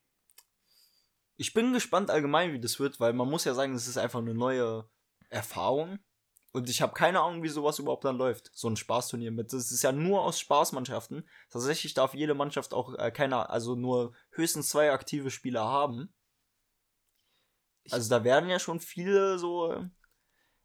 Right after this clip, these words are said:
Speaker 1: Ex-, ähm, Amateurfußballer
Speaker 2: Ja,
Speaker 1: dabei
Speaker 2: auf
Speaker 1: sein.
Speaker 2: jeden Fall. Was heißt Amateurfußballer, aber ja, so Kreisliga-Kicker, ja.
Speaker 1: Nein,
Speaker 2: Sind ja
Speaker 1: also
Speaker 2: Amateurfußballer.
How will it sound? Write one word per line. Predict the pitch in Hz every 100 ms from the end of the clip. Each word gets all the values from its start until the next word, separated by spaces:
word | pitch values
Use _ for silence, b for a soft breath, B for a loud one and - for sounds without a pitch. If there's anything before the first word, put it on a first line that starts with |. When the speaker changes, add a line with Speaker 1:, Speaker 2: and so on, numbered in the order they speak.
| _ _ _
Speaker 1:
Ex-, | 156 165 - - - -
ähm, | 156 151 151 151 143 139 135 _ -
Amateurfußballer | 135 139 151 151 - 113 107 104 170
Speaker 2:
Ja, | 175
Speaker 1:
dabei | 202
Speaker 2:
auf | -
Speaker 1:
sein. | 151
Speaker 2:
jeden | 156
Fall. | 160 117 -
Was | 131 160
heißt | 147
Amateurfußballer, | 143 135 - 160 170 170 180 - 165 151
aber | 147 139 135 - _ _ _ _ _ _ _ _
ja, | 151 156 151
so | 147
Kreisliga-Kicker, | 151 180 156 127 113 - 113
ja. | 113 - _ -
Speaker 1:
Nein, | 110 139
Speaker 2:
Sind | 139
ja | 135
Speaker 1:
also | 135 151
Speaker 2:
Amateurfußballer. | 147